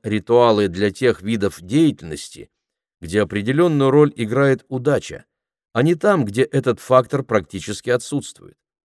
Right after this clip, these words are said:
Например, рыбная ловля в открытом море по сравнению с рыбалкой в лагуне.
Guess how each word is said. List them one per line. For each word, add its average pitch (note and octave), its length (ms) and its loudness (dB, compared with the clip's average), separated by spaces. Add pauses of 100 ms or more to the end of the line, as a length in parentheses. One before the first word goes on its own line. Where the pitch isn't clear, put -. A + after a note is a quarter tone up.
(380)
Например, F#2 560 0 (320)
рыбная A#2+ 500 4
ловля G#2 520 4
в F#2+ 100 -2
открытом A2+ 500 0
море G#2 460 0 (180)
по F2 80 -10
сравнению G#2+ 560 0
с - 100 -12
рыбалкой F#2+ 520 -2
в A2 100 -6
лагуне. D#3 480 -2